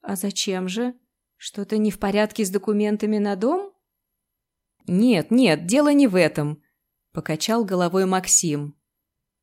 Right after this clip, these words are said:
«Я приехал к вам за помощью». «Ко мне?»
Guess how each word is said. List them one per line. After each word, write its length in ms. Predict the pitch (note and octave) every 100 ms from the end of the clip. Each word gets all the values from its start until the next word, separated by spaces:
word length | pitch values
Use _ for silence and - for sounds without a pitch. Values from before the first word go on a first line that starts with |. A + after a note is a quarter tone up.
| _ _
«Я 240 | F#3 F#3 G3+
приехал 500 | G#3+ A3+ B3 A3+ A3
к 100 | G#3
вам 200 | A3 G3+
за 160 | A#3+
помощью». 880 | A#3+ F3 D#3+ D3+ D#3 - D#3 D#3 D#3 _ _ _ _ _ _ _ _ _ -
«Ко 160 | -
мне?» 540 | D#3+ C#3+ D3+ G#3+ F4